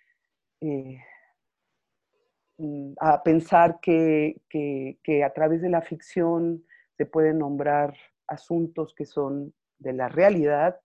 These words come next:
pero que son indigeribles cuando se nombran como con un lenguaje realístico, por decir de alguna manera, ¿no?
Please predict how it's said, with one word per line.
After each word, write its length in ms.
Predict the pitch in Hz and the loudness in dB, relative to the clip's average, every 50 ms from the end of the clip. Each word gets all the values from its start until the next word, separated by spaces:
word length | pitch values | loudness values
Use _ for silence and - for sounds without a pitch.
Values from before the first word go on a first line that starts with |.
| _ _ | _ _
pero 260 | - 143 143 139 147 143 | -2 0 0 0 -2 -4
que 80 | - | -8
son 220 | - - 147 143 147 | -12 -10 -8 -8 -6
indigeribles 840 | 147 147 131 131 _ - 120 120 156 180 175 160 165 143 135 _ | -8 -8 -10 -12 _ -8 -8 -4 -4 -4 -4 -2 -4 -6 -6 _
cuando 300 | _ 120 117 123 120 120 | _ -12 -12 -10 -12 -14
se 160 | - - - | -14 -12 -12
nombran 440 | 67 67 67 - - - 65 67 67 _ _ _ _ _ _ _ _ _ _ _ _ _ _ _ | -10 -10 -10 -10 -10 -10 -12 -14 -14 _ _ _ _ _ _ _ _ _ _ _ _ _ _ _
como 320 | - 147 139 135 131 123 | -8 -8 -6 -6 -10 -10
con 200 | - - 135 147 | -8 -6 -4 -4
un 160 | 151 151 156 | -2 -2 -2
lenguaje 800 | 156 147 143 139 135 143 139 - - 147 139 135 131 123 123 104 - - _ _ | -2 -2 -2 -4 -4 -6 -6 -6 -6 -6 -6 -6 -8 -10 -12 -14 -16 -20 _ _
realístico, 840 | - 127 117 120 131 147 160 - - _ - - 113 - - 113 | -8 -6 -6 -4 -2 -4 -4 -6 -8 _ -12 -12 -10 -8 -10 -10
por 200 | 113 - 120 117 | -10 -10 -10 -10
decir 320 | 120 120 117 - 127 123 120 | -10 -10 -12 -12 -14 -12 -12
de 80 | 123 | -12
alguna 280 | 120 120 123 123 127 123 | -12 -12 -12 -14 -14 -14
manera, 380 | 123 123 120 127 117 113 - - 156 | -14 -14 -16 -16 -16 -18 -16 -14 -12
¿no? 100 | 180 | -12